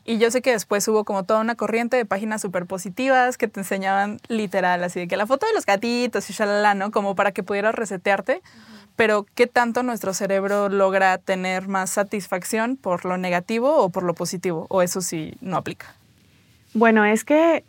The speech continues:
Speaker 3: eh, o sea, biológicamente hablando, como les mencionaba al principio,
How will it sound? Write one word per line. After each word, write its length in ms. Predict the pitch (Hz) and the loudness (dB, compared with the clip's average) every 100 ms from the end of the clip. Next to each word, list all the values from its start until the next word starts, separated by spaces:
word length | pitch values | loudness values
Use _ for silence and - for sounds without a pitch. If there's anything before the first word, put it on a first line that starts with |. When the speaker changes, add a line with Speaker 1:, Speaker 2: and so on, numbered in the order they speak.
| - | -2
Speaker 3:
eh, 600 | 214 208 202 196 180 175 _ _ _ _ _ _ | 0 2 2 2 0 -4 _ _ _ _ _ _
o 120 | 214 202 | -4 0
sea, 100 | 196 | 2
biológicamente 720 | 220 226 247 - 262 226 226 | 4 4 2 2 2 2 2
hablando, 420 | 214 202 208 254 | 2 2 2 -2
como 200 | 254 202 | -2 -2
les 140 | 190 185 | 0 -2
mencionaba 480 | 180 185 185 185 | -4 -4 -4 -2
al 100 | 202 | -4
principio, 580 | 214 196 180 202 220 269 | -2 -4 -2 -2 0 -2